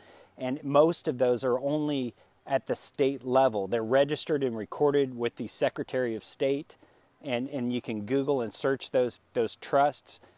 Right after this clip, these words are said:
see who the trustees are, see who, you know, what kind of assets are in certain trusts, depending on the type of trust. And there are eighty-six different types of trusts. There are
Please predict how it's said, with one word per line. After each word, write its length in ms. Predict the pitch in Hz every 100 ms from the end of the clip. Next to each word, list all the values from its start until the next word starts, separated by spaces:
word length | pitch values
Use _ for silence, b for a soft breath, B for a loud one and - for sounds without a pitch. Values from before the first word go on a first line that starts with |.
| b _
see 240 | - 147
who 120 | 139
the 200 | 127 120
trustees 580 | - 139 127 - 151 135
are, 260 | 139 135 131
see 280 | - 156 143
who, 260 | 135 127 123 b b b
you 100 | 139
know, 120 | 123
what 220 | 113 127 -
kind 140 | 147
of 160 | 117 131 -
assets 560 | 135 139 - 143 -
are 120 | 139
in 140 | 131 127
certain 340 | - 147 117
trusts, 640 | 110 143 135 135 - - 156
depending 400 | 131 135 131 123
on 100 | 127
the 60 |
type 260 | 113 131 127
of 60 | 131
trust. 460 | - 131 131 - b b b b _
And 120 | 143 143
there 120 | 139
are 80 | 165
eighty-six 500 | 185 208 - 190 -
different 280 | 170 143 131
types 240 | 139 -
of 100 | 110
trusts. 420 | - 196 147 -
There 200 | 147 139
are 180 | 127 123